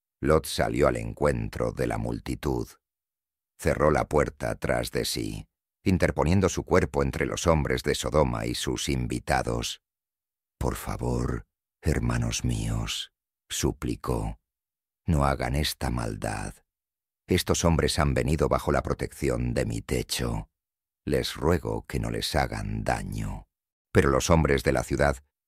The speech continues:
no estaban dispuestos a escuchar razones. Sus voces se volvieron más fuertes, más amenazantes,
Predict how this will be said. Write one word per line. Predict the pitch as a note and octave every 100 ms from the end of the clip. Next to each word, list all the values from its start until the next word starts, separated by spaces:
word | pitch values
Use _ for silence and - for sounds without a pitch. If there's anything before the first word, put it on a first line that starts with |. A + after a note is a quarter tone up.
| -
no | G2
estaban | A2 A2 G#2+ G2
dispuestos | D2 - - A2+ - C#2 B1+ -
a | B1
escuchar | - C2 B1 E2 B1 C#2+
razones. | B1+ A1 - C#2 G1+ G#1+ A1+ - - _ _ _ _ _ _
Sus | - D#2
voces | A#1 D2 - C2 C2
se | D#2
volvieron | A1+ A1+ D2 C#2+ B1
más | A#1 B1 -
fuertes, | - D2 B1 G#1 - G#1+ G#1 - - _ _
más | F2+ A2 A#2
amenazantes, | A2 D#2+ A1+ F#2+ G#2 C#2 A#1 A1 A1 -